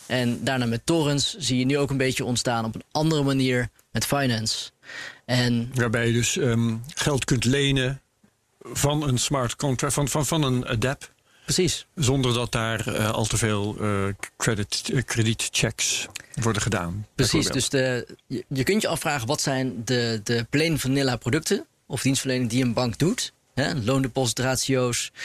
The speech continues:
Speaker 1: et cetera. En wat zijn de complexe dingen? De echte, de ingewikkelde derivaten, waar we heel veel mee te maken hebben gehad in de financiële crisis.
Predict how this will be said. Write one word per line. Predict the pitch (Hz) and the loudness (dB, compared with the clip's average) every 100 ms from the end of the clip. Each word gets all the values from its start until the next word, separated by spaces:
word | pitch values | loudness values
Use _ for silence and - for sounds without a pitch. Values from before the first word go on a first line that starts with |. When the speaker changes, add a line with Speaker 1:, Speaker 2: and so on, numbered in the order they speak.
| - - | -12 -10
Speaker 1:
et | - | -2
cetera. | 156 156 | 0 2
En | 151 | 0
wat | 151 | 0
zijn | 170 | 2
de | 156 | 2
complexe | 147 135 160 - - | 0 0 -2 -2 -2
dingen? | 98 90 - | -4 -4 -8
De | - | -4
echte, | - - 151 123 | -2 0 0 0
de | 135 | 0
ingewikkelde | 127 190 156 170 156 120 | 2 2 2 0 0 0
derivaten, | 135 120 120 107 113 120 127 - | 0 0 0 -2 -4 -8 -14 -4
waar | 127 | 0
we | 135 | 2
heel | 139 | 2
veel | 123 135 120 | 2 0 0
mee | 131 | 0
te | 120 | 0
maken | 131 123 | 0 -2
hebben | 110 | -2
gehad | - 117 113 | -2 0 0
in | |
de | 117 | -2
financiële | - 113 123 | 0 -2 -2
crisis. | - 127 101 - | -2 -2 -2 -6